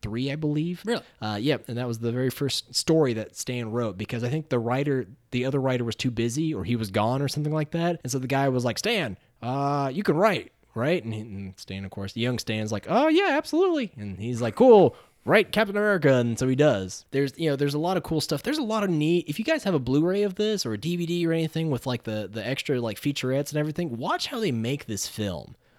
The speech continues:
Speaker 1: Because there's a lot that goes into this. The sets and the set designs and everything for all those scenes. I know a lot, there's a, there's a lot of green screen usage and everything,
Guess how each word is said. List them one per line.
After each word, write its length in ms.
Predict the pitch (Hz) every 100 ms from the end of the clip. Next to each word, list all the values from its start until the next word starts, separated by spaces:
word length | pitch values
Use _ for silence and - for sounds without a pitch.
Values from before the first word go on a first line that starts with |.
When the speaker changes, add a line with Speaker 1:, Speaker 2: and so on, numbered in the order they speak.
| _ _ -
Speaker 1:
Because 240 | 139 175
there's 160 | 220 233
a 40 |
lot 300 | 180 190 127
that 80 | 170
goes 240 | 156 127
into 220 | 117 113 95
this. 180 | 90
The 140 | - 123
sets 560 | - - 175 269 -
and 120 | 139 127
the 60 |
set 300 | - - 190
designs 720 | 156 127 113 117 139 175 185
and 80 | 175
everything 320 | 180 190 208
for 120 | 190 123
all 140 | 143
those 220 | 156 143
scenes. 420 | - 147 170 170 - - - -
I 120 | 170
know 160 | 233 214
a 20 |
lot, 300 | 165 147 147
there's 160 | 165
a, 100 | 160 151
there's 220 | 151 151
a 40 |
lot 160 | 147 147
of 80 | 131
green 240 | 117 131
screen 300 | 139 - 139
usage 400 | 110 127 139 156
and 80 | 147
everything, 520 | 156 156 160 156 104